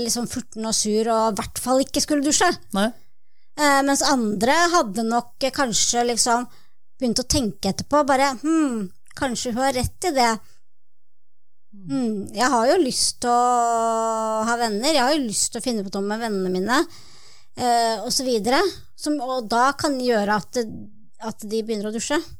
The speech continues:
Speaker 2: Ja, for jeg tenker det må jo være et godt forhold der, eller en god relasjon i bånd da, for
Speaker 1: Ja.
Speaker 2: å kunne si noe sånt. Jeg kunne jo ikke sagt noe sånt til et totalt ukjent menneske.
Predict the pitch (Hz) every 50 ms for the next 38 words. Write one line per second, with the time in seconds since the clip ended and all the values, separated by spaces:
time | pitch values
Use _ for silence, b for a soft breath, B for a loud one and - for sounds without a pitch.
0 | - - - - - - - - B B B B B B - 202 220 214 269 233
1 | 233 233 - 254 220 175 - 208 208 214 220 214 202 175 180 202 214 226 226 190
2 | 160 190 202 - - - 214 208 - - - - - 240 190 165 160 151 147 156
3 | 175 196 202 208 - - 202 196 190 208 214 220 214 175 175 190 175 170 190 196
4 | 196 190 202 214 - - 220 190 180 180 202 208 185 175 214 220 247 294 302 285
5 | - - - - - - 226 214 180 180 196 - - 208 196 208 214 - 214 175
6 | 170 185 196 202 247 254 233 - - B B B B B B 196 - 240 220 165
7 | 151 160 160 233 226 - - 175 - - - - 202 196 - 196 180 165 156 -
8 | 180 180 - - - 175 165 - 175 147 160 170 - 180 165 143 127 - 160 165
9 | 160 - 175 165 143 135 - - 240 240